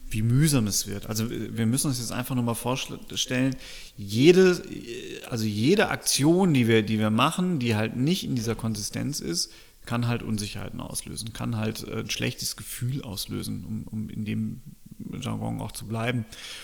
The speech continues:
Und das heißt, ich muss von meiner Marke, wo ich mir überlege, wofür steht denn eigentlich meine Marke, über mein Produkt, das halt dieses Markenversprechen erfüllen soll,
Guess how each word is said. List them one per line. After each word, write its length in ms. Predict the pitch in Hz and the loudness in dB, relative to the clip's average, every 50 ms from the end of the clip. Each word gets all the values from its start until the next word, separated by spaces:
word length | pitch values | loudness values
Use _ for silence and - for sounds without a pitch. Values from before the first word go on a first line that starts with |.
| - - - - | -16 -16 -10 -6
Und 160 | - 117 - | -4 -2 2
das 160 | 120 - - | 4 4 6
heißt, 400 | 117 123 139 180 175 - - - - | 8 8 8 8 6 4 0 -4 -6
ich 140 | - - - | -4 0 4
muss 240 | 127 160 220 214 - | 8 8 8 8 6
von 200 | - - 131 123 | 4 4 6 6
meiner 240 | 120 120 117 117 110 | 6 6 6 6 6
Marke, 420 | 110 113 120 131 151 - 254 294 - - - - - - - - - - - - - - - - - - | 8 8 8 8 8 6 4 2 2 -4 -14 -18 -20 -20 -20 -20 -20 -20 -20 -20 -20 -20 -20 -20 -8 -2
wo 120 | 123 127 | 0 0
ich 100 | 120 127 | 2 2
mir 80 | 127 123 | 2 2
überlege, 600 | 110 117 117 117 123 143 175 208 233 202 143 139 | 2 4 4 4 6 6 4 4 2 0 2 2
wofür 460 | 175 226 226 - - - 202 208 208 | 2 2 2 0 0 2 4 4 4
steht 260 | - - 196 185 180 | 4 4 2 0 0
denn 100 | 175 165 | 0 -2
eigentlich 300 | 98 127 123 - - - | 0 0 0 -2 -2 -2
meine 200 | - 117 110 113 | -2 -2 0 0
Marke, 520 | 110 113 117 120 127 - - - 196 202 - - - - - - - - | 0 0 0 0 -2 -2 -2 -4 -4 -4 -6 -10 -16 -20 -20 -20 -18 -8
über 240 | - 190 208 220 196 | -2 2 6 6 6
mein 240 | 165 151 139 139 135 | 6 6 2 2 2
Produkt, 500 | - 131 117 139 202 254 - - - - - - - - - - - - | 0 2 4 4 4 4 2 -6 -10 -10 -12 -20 -20 -20 -20 -12 -6 -2
das 200 | 131 127 - 139 | -2 0 0 0
halt 180 | 131 127 120 | 0 0 0
dieses 220 | 131 123 113 110 113 | -2 -2 -2 0 0
Markenversprechen 760 | 120 123 139 160 165 165 - 151 - - 143 139 135 135 127 | 2 2 2 0 0 -2 -4 -4 -4 -4 -4 -4 -2 -2 -2
erfüllen 380 | 120 117 - 139 143 160 180 | -2 -2 -2 -2 -2 -2 -2
soll, 240 | 185 185 185 185 196 | -2 -2 -2 -4 -4